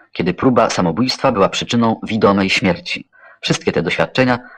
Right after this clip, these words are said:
zostały określone jako bardzo przykre. Jak to powiedziała pewna kobieta, „Jeśli ktoś był tu udręczoną duszą,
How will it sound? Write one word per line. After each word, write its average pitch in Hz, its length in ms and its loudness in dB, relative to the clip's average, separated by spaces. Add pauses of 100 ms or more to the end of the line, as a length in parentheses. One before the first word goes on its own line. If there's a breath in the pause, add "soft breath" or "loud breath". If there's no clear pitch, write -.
zostały 113 360 0
określone 107 420 0
jako - 180 0
bardzo 90 280 -2
przykre. - 460 -4 (420 soft breath)
Jak 104 140 4
to 110 80 0
powiedziała 104 360 4
pewna 87 220 0
kobieta, 85 380 0 (380 loud breath)
„Jeśli 98 240 -2
ktoś 143 240 0
był 135 160 0
tu - 240 -2
udręczoną 98 560 2
duszą, 90 480 -2